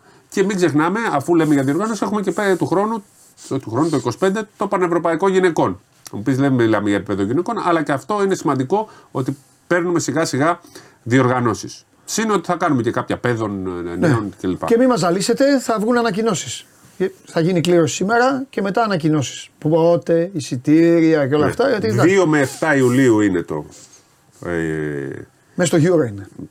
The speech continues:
Speaker 1: μέσα στο Euro. Θα, η ομάδα θα είναι πλήρης. Δηλαδή,
Speaker 2: Ε, καλά, κάτσε,
Speaker 1: σε
Speaker 2: εντάξει.
Speaker 1: προθέσεις θα είναι πλήρης.
Speaker 2: Ε, εντάξει.
Speaker 1: Σε προθέσεις πλήρης. Τώρα τι θα γίνει δεν μπορούμε να ξέρουμε. Η προ-, ε, πρόθεση όλων των παιχτών είναι να βρίσκονται στην εθνική.
Speaker 2: Ε, βέβαια. Τώρα,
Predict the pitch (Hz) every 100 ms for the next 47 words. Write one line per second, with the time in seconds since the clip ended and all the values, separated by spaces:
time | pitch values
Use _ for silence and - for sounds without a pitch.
0 | _ 92 110 104 87 92 143 208 _ _
1 | _ _ _ - 139 139 131 123 127 147
2 | 143 143 120 107 117 160 202 - _ _
3 | - 107 110 117 - _ - 160 190 175
4 | 139 143 117 135 127 175 180 170 165 143
5 | 147 127 190 147 196 240 151 131 127 127
6 | 185 170 170 139 131 160 135 147 135 160
7 | 160 151 139 104 98 113 131 185 196 -
8 | _ - - 107 120 127 117 117 131 120
9 | 120 127 165 180 165 139 185 180 160 147
10 | 143 185 175 165 151 156 165 143 131 127
11 | 123 101 - - - 180 156 143 120 -
12 | - 160 185